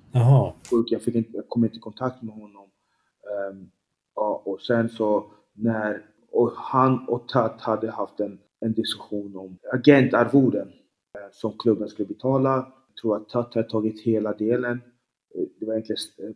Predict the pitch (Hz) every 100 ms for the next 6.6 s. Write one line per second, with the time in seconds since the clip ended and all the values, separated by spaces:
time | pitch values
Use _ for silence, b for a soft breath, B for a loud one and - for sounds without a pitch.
0 | _ 113 101 101 98 95 _ 92 - 107
1 | 104 _ 101 101 113 104 - - 120 127
2 | - 131 123 127 _ _ _ _ - 120
3 | 131 135 131 131 127 113 120 113 113 -
4 | _ - 120 - 120 110 107 120 110 107
5 | - 101 101 101 104 107 101 101 107 -
6 | 92 - 95 - -